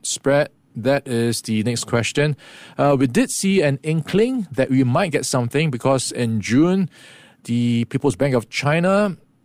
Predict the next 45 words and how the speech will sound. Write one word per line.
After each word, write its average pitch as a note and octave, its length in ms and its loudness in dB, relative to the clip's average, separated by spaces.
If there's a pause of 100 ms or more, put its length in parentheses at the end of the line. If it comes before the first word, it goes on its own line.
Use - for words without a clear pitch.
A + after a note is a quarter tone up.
(160)
cut F3 220 -2
its C3+ 160 -2
key D#3 300 -8
interest C#3 360 -2
rate E3 220 0
for A#2+ 200 -2
the - 60 -6
first C3+ 380 -2
time C#3 440 -2
in A2+ 220 -4
ten B2+ 380 0
months. A#2 520 0 (360)
So - 180 0
there C3+ 140 4
was B2+ 140 2
a A2 60 0
ten C3 280 -2
basis A#2 260 -2
point A2+ 260 -2
cut - 300 -2
to - 100 -2
two B2 220 -2
point G#2 220 0
six - 200 -4
five A2 280 -2
percent. - 580 0 (500)
And G3 300 2
we F#3+ 120 2
saw G3+ 500 2 (240)
markets - 800 -2
liking A#3+ 420 -2
it. D3+ 180 -2 (120)
The C3+ 80 0
Hang E3+ 160 2
Seng F3 220 0
Tech C#4+ 280 -4
Index, C#3+ 320 0
for A#2+ 120 2
example, A2 340 0
was A#2+ 120 0
up C3 180 -6 (300)
two D#3 220 0
percent B2+ 560 -2
in A2+ 160 -2
the G#2+ 200 -2